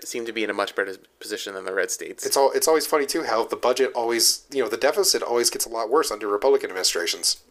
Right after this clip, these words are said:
Speaker 2: You know, and then
Speaker 1: Hmm.
Speaker 2: Democrats come in and fix it, and then suddenly it gets worse when, as soon as you vote in the guy with, with an R next to his name.
Speaker 1: Yeah, weird.
Speaker 2: Yeah, it, it's,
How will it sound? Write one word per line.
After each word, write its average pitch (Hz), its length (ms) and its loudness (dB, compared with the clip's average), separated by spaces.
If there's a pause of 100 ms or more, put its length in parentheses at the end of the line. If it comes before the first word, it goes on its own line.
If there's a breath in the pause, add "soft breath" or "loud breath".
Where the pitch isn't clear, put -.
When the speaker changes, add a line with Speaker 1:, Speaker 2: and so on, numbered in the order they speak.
(100)
Speaker 2:
You 101 60 0
know, 98 100 2
and 110 160 0
then 107 120 2
Speaker 1:
Hmm. - 40 -14
Speaker 2:
Democrats 120 400 2
come 120 140 0
in 113 60 -2
and 110 120 -2
fix 135 260 2
it, 90 120 -6
and 92 100 -16
then 95 140 -6
suddenly 110 380 0
it 107 100 -4
gets 104 200 0
worse 131 200 4
when, 95 60 -2
as 90 80 -2
soon 117 100 0
as 101 80 -4
you 98 60 -2
vote 101 160 2
in 104 100 -4
the 104 60 -6
guy 104 160 2
with, 107 180 -4
with 110 100 -2
an 107 60 2
R 127 120 4
next 98 180 0
to - 80 -6
his 85 100 -8
name. 90 120 -10 (840 soft breath)
Speaker 1:
Yeah, 147 140 -8
weird. 127 360 -2
Speaker 2:
Yeah, 127 140 -2
it, 147 160 2
it's, 147 160 0